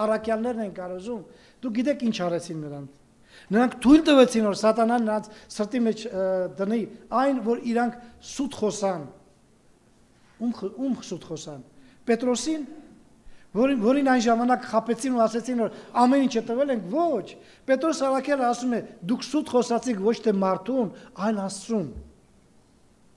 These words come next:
Տեսեք, մարդը ինչ վիճակի մեջ է գտնում, որ ինքը, այսօր մենք յու-,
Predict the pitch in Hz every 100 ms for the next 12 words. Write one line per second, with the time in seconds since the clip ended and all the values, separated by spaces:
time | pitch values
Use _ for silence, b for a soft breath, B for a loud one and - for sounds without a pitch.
0 | _ _ b b b b 277 277 302 285
1 | 302 269 269 320 233 254 277 269 277 285
2 | 294 247 220 220 277 302 262 294 302 269
3 | - B B 247 262 320 320 269 285 190
4 | 240